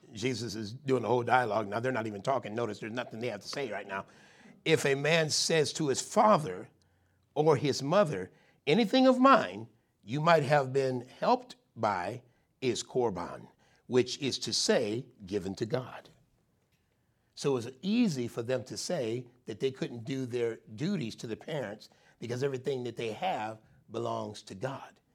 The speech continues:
So you have parents that are in need, but, "Mom, I wish I could help you, but all I have belongs to God." Now, this is what Jesus is addressing.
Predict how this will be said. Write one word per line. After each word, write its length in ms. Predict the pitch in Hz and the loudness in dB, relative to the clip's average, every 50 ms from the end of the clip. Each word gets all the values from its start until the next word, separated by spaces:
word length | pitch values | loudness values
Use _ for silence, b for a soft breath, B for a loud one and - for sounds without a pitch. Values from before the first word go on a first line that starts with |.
| _ _ _ _ _ _ _ _ _ _ | _ _ _ _ _ _ _ _ _ _
So 200 | - - 127 120 | -8 -4 -2 -2
you 160 | 120 127 123 | 0 0 -2
have 160 | 120 117 - | -2 -4 -4
parents 320 | - 160 160 151 139 127 - | -2 0 0 0 -2 -2 -2
that 120 | 139 131 | -2 -2
are 80 | 127 123 | 0 -2
in 160 | 117 113 127 | -2 -4 -2
need, 400 | 170 208 190 131 120 123 127 b b b b b _ | -2 -2 -2 -2 -4 -6 -8 b b b b b _
but, 140 | 127 117 | -8 -4
"Mom, 260 | 117 120 127 123 123 123 | -2 -2 -2 -2 -2 -4
I 40 | |
wish 220 | 113 123 131 120 131 | -4 -4 -4 -4 -6
I 60 | 123 | -8
could 140 | 117 113 110 | -8 -8 -6
help 200 | 120 131 - - | -6 -6 -6 -8
you, 60 | 117 | -8
but 120 | 107 110 110 | -10 -6 -6
all 180 | 110 110 110 | -4 -4 -4
I 60 | 110 107 | -6 -6
have 240 | 92 127 120 110 104 | -6 -8 -10 -8 -8
belongs 260 | 104 104 107 98 - | -10 -10 -10 -12 -14
to 80 | - 107 | -16 -14
God." 280 | 117 123 120 107 - _ _ _ _ _ _ _ _ _ _ _ | -14 -12 -12 -14 -16 _ _ _ _ _ _ _ _ _ _ _
Now, 100 | - 117 | -8 -6
this 200 | 117 143 185 180 | -2 -2 -2 -2
is 100 | 185 147 | -2 -4
what 120 | 147 139 127 | -4 -4 -4
Jesus 400 | 117 131 139 131 117 117 104 - | -4 -6 -6 -6 -8 -10 -10 -10
is 160 | 117 - - | -10 -10 -10
addressing. 420 | 101 98 131 170 160 - - - | -8 -4 -4 -4 -4 -6 -10 -16